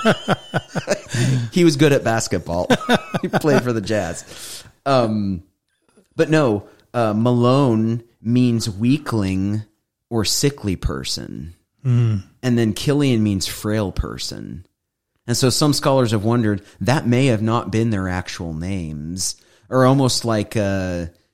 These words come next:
Speaker 1: Jacob got a name later. He became Israel later because of things that happened to him, that it's possible that they may have had chronic illness, both of them,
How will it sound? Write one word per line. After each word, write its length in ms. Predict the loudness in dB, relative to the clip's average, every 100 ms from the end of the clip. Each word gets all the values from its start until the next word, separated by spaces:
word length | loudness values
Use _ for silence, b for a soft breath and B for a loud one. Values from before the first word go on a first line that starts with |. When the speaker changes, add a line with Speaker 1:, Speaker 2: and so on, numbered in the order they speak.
| _
Speaker 1:
Jacob 640 | -2 0 0 -2 -2 -2
got 180 | 0 0
a 60 |
name 260 | 0 0 -2
later. 300 | -4 -4 -6
He 120 | -6
became 420 | -8 -8 -4 -2 -2
Israel 420 | -2 -4 -6 -4
later 280 | -4 -4 -6
because 280 | -8 -8
of 100 | -8
things 260 | -6 -8 -8
that 100 | -10
happened 360 | -8 -8 -4 -4
to 60 |
him, 200 | -2 -4 -8 B B -4
that 180 | -2 0
it's 180 | -2 -4
possible 520 | 0 0 0 -2 -2
that 200 | -2 -2
they 180 | 0 2
may 280 | 2 0
have 260 | 0 -2 -4
had 520 | -2 -2 0 -4 -6
chronic 440 | -8 -4 -4 -4 -6
illness, 640 | -6 -4 -2 -2 -4 -4
both 340 | -4 -4 -2 -2
of 140 | 0
them, 300 | 0 -2 -4